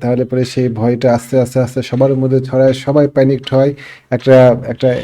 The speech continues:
হ্যাপাজার্ড অবস্থা তৈরি হয়। এই সুযোগটাই, আহ, কি-, কিছু, কিছু মানুষ নেয়, কিছু স্বার্থান্বেষী মহল নেয়। আমরা প্যানিকড হব না, আমরা লজিক্যাল চিন্তাভাবনা করব।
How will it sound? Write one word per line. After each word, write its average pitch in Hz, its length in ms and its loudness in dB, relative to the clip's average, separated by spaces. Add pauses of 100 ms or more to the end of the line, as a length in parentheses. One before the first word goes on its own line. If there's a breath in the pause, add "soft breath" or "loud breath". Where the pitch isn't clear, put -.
হ্যাপাজার্ড 120 520 -2
অবস্থা 113 280 -2
তৈরি 101 220 -4
হয়। 104 200 -4
এই 147 180 2
সুযোগটাই, 135 720 2
আহ, 117 1040 -4 (120)
কি-, 127 200 -8
কিছু, 131 520 0
কিছু 147 300 -2
মানুষ 127 440 -2
নেয়, 113 240 0
কিছু 120 220 -8
স্বার্থান্বেষী 135 560 -4
মহল 110 280 -2
নেয়। 104 200 -4
আমরা 143 180 -2
প্যানিকড 123 400 -4
হব 101 180 -4
না, 107 120 -4
আমরা 120 140 -2
লজিক্যাল 127 440 -2
চিন্তাভাবনা 104 540 -4
করব। 95 380 -8